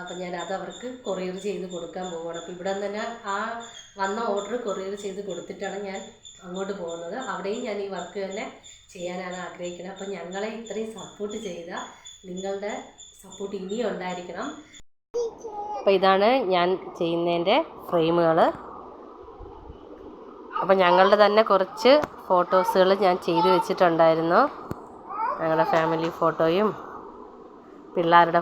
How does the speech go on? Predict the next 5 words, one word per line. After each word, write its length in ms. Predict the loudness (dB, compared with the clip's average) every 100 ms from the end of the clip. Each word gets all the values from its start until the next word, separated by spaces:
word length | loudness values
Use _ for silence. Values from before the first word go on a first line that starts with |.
| 0
ഫോട്ടോയും. 500 | -2 0 -2 0 -2 -6 -12 -14 -16 -12 -4 0 0 2 4 6 4 6 6 6 2 2 2 2 -4 -10 -12 -12 -14 -16 -16 -16 -16 -8 -2 -2 -4 -6 -2 2
ഇത് 100 | 4 4
അച്ഛനും 340 | 4 4 6 6
അമ്മയാണ്, 480 | 6 4 2 2 0 -2 -12 -14 -16 -16 -18 -16 -18 -18 -18 -18 -18 -18 -18 -18 -18 -20 -20 -8
ഇത് 80 | 0